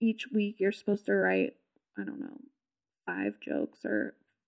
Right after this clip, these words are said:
however many minutes of jokes. So then you can have five minutes at the end of the six weeks. And they, she'll,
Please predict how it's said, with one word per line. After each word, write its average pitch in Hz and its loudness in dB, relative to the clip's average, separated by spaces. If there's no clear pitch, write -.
however 202 0
many 202 -2
minutes 190 -4
of 208 -4
jokes. - -2
So 208 2
then 202 4
you 196 0
can 208 -2
have 190 2
five 190 -4
minutes 180 -2
at - -8
the - -8
end 107 2
of 104 0
the - -2
six - -6
weeks. - -6
And 208 4
they, 196 4
she'll, 202 8